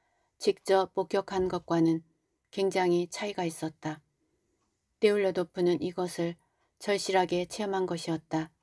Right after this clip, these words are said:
이 석 달 동안에 그는 스스로에게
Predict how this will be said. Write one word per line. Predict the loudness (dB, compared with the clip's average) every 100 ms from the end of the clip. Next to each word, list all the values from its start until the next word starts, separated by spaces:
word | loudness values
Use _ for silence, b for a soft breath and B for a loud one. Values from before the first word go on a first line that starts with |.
| _ _ _ _ _ -4
이 | -2 0
석 | -2 0
달 | -2 0
동안에 | 2 2 4 2 0 -6
그는 | -4 2 2 0 _ _ _ _
스스로에게 | -12 -6 0 2 2 2 0 -2